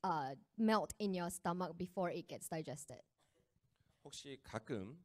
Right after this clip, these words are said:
Speaker 2: 이렇게 그 젤라틴, 그 캡슐을 드시고 나서 소-, 위가, 속이 더부룩하다고 느끼시는 분들이 계실 겁니다.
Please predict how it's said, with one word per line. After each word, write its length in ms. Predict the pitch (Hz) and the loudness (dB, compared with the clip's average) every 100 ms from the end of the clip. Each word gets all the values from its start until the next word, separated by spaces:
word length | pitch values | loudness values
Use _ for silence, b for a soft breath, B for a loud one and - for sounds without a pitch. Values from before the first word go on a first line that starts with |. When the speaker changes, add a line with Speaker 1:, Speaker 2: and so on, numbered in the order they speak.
| _ | _
Speaker 2:
이렇게 500 | 87 - 87 82 82 82 _ _ _ | -18 -16 -16 -16 -18 -20 _ _ _
그 260 | 78 71 _ _ _ _ _ _ _ _ - | -20 -20 _ _ _ _ _ _ _ _ -6
젤라틴, 680 | 107 139 - 175 170 156 - _ | -2 -2 -2 -8 -8 -10 -16 _
그 920 | 95 90 87 87 80 78 73 73 82 - | -12 -10 -12 -14 -16 -16 -18 -20 -20 -12
캡슐을 720 | 170 156 - 151 92 110 147 | -10 -10 -8 -6 -6 -8 -16
드시고 340 | - 98 113 107 | -14 -12 -10 -10
나서 400 | 85 85 85 143 160 | -10 -12 -14 -14 -20
소-, 180 | - - _ | -20 -20 _
위가, 560 | 95 98 107 101 107 170 135 | -10 -8 -4 -6 -6 -16 -12
속이 480 | - 165 98 92 - | -8 -8 -10 -14 -4
더부룩하다고 640 | 92 98 117 107 110 107 | -2 -2 -4 -4 -4 -6
느끼시는 400 | 95 - 104 107 | -10 -12 -10 -10
분들이 280 | 95 85 92 | -10 -12 -12
계실 280 | - 85 92 | -10 -12 -12
겁니다. 340 | 85 78 69 | -14 -14 -20